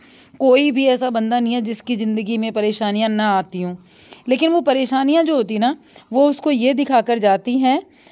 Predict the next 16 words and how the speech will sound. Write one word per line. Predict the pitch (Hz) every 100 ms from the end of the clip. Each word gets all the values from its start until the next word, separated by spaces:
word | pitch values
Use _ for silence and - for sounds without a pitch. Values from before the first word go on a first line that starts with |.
| _ -
कि | 285 320 302
उसकी | 240 - 285
value | 220 214 220 247 240
क्या | 202 175
है | 165 175 _ _ _ _ _ _ _ -
और | 233 262 285
उसके | - 247 247 277 226
जेब | 208 254 269
में | 294 294
पड़े | 247 220
उस | 262 -
पैसे | 240 240 302 302
की | 254
वैल्यू | 208 196 202
क्या | 202 190
है। | 175 180